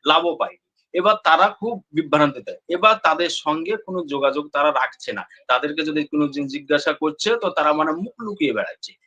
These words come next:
কেন? এমনটা কেমন, কেন করছে? এটা করার কারণটা কি?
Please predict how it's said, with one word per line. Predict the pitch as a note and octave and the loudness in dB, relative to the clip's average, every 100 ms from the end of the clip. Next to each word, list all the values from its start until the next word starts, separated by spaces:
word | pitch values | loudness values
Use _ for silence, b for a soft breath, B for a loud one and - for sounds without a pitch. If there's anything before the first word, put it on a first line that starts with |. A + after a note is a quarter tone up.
| _ | _
কেন? | E3 D#3 | -2 -2
এমনটা | A2 - F#3+ A#3+ A#3 A3+ | -4 -6 -4 -6 -6 -4
কেমন, | G#3+ E3 C#3+ - _ | -2 -2 -4 -8 _
কেন | D3+ D3+ | 0 0
করছে? | B2 G2 - - _ _ _ _ _ _ _ _ _ _ _ | -2 -10 -14 -18 _ _ _ _ _ _ _ _ _ _ _
এটা | E3 F3+ A3 | -4 4 4
করার | G#3 F#3+ G3+ G3+ | 4 4 4 4
কারণটা | E3+ F#3 G3+ F#3+ A2+ | 0 0 0 0 -2
কি? | - | -4